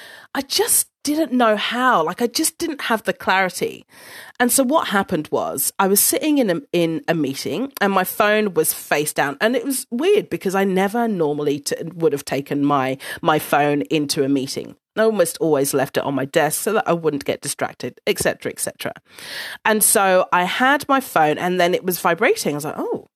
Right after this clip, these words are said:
okay, this is weird." Turned it over, and it was my, um, kids' daycare. And I was like, "Oh my God, okay, right." So I went outside, took the phone, was like, "Sorry, everyone, excuse me, excuse me. I've just got to step out for a second." So I stepped out, went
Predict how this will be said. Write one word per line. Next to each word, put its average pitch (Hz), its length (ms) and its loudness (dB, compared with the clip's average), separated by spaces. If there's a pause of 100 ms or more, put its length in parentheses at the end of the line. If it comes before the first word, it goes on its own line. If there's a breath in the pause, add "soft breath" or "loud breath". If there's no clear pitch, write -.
okay, 226 320 -4
this 233 180 -2
is 208 120 -6
weird." - 340 -6
Turned 302 320 2
it 330 140 0
over, 131 500 -2 (340 loud breath)
and 185 140 2
it 170 80 2
was 156 180 -2
my, 151 460 2
um, 139 240 0
kids' 139 420 -4
daycare. - 520 0 (680)
And 220 100 2
I - 20 2
was 175 120 0
like, 185 100 -2
"Oh 220 80 0
my 214 100 0
God, 202 340 -4
okay, 139 360 -6
right." 170 240 0
So - 140 -2
I - 20 -2
went 226 240 -2
outside, 139 260 -4
took - 140 -8
the - 60 -8
phone, 131 180 -4
was 135 80 -8
like, - 140 -10
"Sorry, 269 280 -2
everyone, 214 260 -4
excuse 165 260 -10
me, 160 60 -8
excuse 139 260 -8
me. 143 180 -6 (180 loud breath)
I've - 120 -12
just - 120 0
got 156 100 4
to 147 60 2
step - 220 0
out 131 160 0
for - 80 -6
a 135 40 -4
second." - 460 -8 (280 loud breath)
So - 100 -4
I 127 40 -2
stepped - 360 0
out, 202 360 2 (380 loud breath)
went 202 480 0